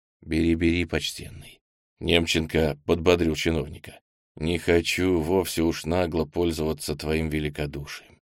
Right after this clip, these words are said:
А насчет всего остального, излишков руды, продовольствия и прочего, с тобой обговорит мой управляющий».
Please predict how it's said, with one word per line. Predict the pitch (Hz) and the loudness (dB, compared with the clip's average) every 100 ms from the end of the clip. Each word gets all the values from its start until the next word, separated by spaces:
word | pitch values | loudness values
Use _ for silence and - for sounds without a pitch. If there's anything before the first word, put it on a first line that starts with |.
| _ _ _ _ | _ _ _ _
А | 82 82 78 78 | 2 4 4 2
насчет | 78 - 80 | 0 0 -2
всего | - 76 | -2 0
остального, | 73 73 80 131 113 78 - _ - | -2 -2 -2 0 0 -2 -10 _ 0
излишков | 127 123 165 147 - - | 2 2 0 -2 -6 -6
руды, | 76 67 113 147 139 135 117 | -6 -4 0 2 4 4 2
продовольствия | - 80 78 71 123 139 117 95 90 | 0 -2 -2 -2 2 2 0 -4 -4
и | |
прочего, | 90 190 170 139 135 113 - _ _ _ | -2 0 0 2 2 2 0 _ _ _
с | - - | -14 -2
тобой | 123 104 101 90 | -2 2 2 2
обговорит | 82 82 78 76 76 73 - _ - | 0 -2 0 0 -2 -6 -16 _ -8
мой | 87 78 | -2 -2
управляющий». | 73 78 71 73 - - - - | -2 -2 -4 -8 -14 -14 -14 -18